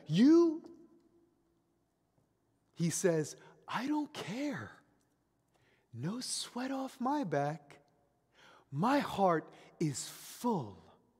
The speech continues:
They're preaching Christ. That's all I care about.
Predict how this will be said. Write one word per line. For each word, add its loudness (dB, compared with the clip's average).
They're 6
preaching 2
Christ. 2
That's 4
all 6
I 6
care 2
about. -6